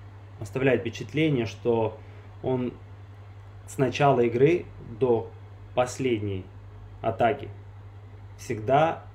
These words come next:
играет, настроен на лёгких очков, на самых разумных решениях, которые в итоге, как я и сказал, приводят для того, что двадцать пять процентов его набранных очков — это без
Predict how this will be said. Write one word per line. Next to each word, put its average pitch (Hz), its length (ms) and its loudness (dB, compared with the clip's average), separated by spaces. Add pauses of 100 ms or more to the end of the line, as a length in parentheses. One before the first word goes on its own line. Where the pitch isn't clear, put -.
(580)
играет, 131 600 2
настроен 117 600 0 (120)
на 127 480 0 (560)
лёгких 117 440 0
очков, 180 440 0 (500)
на 113 140 -2
самых 120 420 0 (1160)
разумных 123 500 4
решениях, 139 500 2 (760)
которые 120 360 4
в 113 80 0
итоге, 143 400 4 (520)
как 113 180 0
я 123 60 2
и 113 40 2
сказал, 107 480 2 (360)
приводят 117 420 2
для 113 220 0
того, 143 200 4
что 139 200 -4
двадцать 123 320 0
пять 120 120 2
процентов 110 540 -2
его 113 260 2
набранных 110 460 0
очков — 160 400 2
это 110 260 -4 (480)
без 123 320 -4